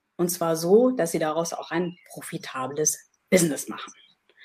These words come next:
Das mache ich jetzt mit dem Blog angefangen seit, muss ich wieder nachdenken, zweitausendfünfzehn.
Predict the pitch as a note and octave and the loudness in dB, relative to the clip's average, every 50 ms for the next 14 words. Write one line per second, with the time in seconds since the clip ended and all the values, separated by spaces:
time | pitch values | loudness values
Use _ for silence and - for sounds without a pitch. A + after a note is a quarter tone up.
0 | - - - - - - - _ _ - G#3+ A3+ - B3+ B3 B3 B3+ B3+ - B3+ | -20 -20 -20 -20 -20 -20 -20 _ _ 0 0 2 4 4 4 4 2 2 4 4
1 | A#3+ B3 B3 - - - - - - - G3 G3 G3+ F3+ E3+ F3 F#3 G3+ C#4 - | 4 4 2 0 -2 0 -2 -2 0 -2 -2 0 0 -2 0 2 4 4 4 4
2 | - - - G#3 A3 A3 A3+ G#3+ A3 - G#3+ G#3 G#3 G#3 G#3+ G#3 G#3 G3 F3+ F3+ | 2 -4 -2 0 2 2 0 0 -2 -2 -2 0 0 2 2 2 0 0 0 0
3 | F#3 G#3 B3+ C#4+ - - - _ _ _ - - - - E3 E3 D#3+ E3+ F#3 G3 | 0 0 0 0 -2 -6 -20 _ _ _ -20 -18 -12 -10 -8 -6 -6 -6 -6 -4
4 | - B3+ A#3+ B3 - - - F#3 F#3 F3+ G3 F3 F3 F3+ G3+ - A3+ B3+ D#4+ - | -2 -2 -2 -2 -4 -4 -4 -4 -2 0 0 0 0 -2 2 6 10 10 10 10
5 | - - E4 E4 F4 | 8 4 6 8 8